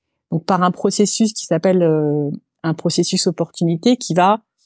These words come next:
étudier comment on a des moyens et comment ces moyens sont convertis en capacité d'action. Et également,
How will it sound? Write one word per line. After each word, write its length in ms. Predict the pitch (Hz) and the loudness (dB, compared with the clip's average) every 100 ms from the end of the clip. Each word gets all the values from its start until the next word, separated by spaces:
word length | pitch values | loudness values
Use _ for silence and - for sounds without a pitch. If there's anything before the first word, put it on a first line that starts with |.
| _ _ | _ _
étudier 800 | 208 - 208 180 196 233 247 262 | -2 0 0 2 4 4 4 2
comment 580 | - 202 202 214 226 226 | 2 2 2 2 0 -4
on 100 | 185 | -4
a 100 | 175 | -2
des 120 | 165 175 | 0 0
moyens 420 | 175 170 180 202 | -2 -2 -2 -2
et 80 | - | -2
comment 260 | - 170 196 | 0 2 2
ces 180 | - 175 | 0 0
moyens 460 | 165 156 165 190 - | 2 4 4 2 0
sont 120 | 151 | -2
convertis 600 | - 160 151 - - 277 _ _ _ _ _ _ | 0 0 0 -2 -2 -2 _ _ _ _ _ _
en 120 | 165 | -4
capacité 480 | - 165 160 - 170 | -2 0 0 0 0
d'action. 480 | 156 156 - 247 285 _ _ _ _ _ _ - | 0 -2 -2 -2 -2 _ _ _ _ _ _ -4
Et 180 | 202 214 | 2 4
également, 720 | 190 202 202 220 254 311 269 | 4 2 2 2 2 2 -2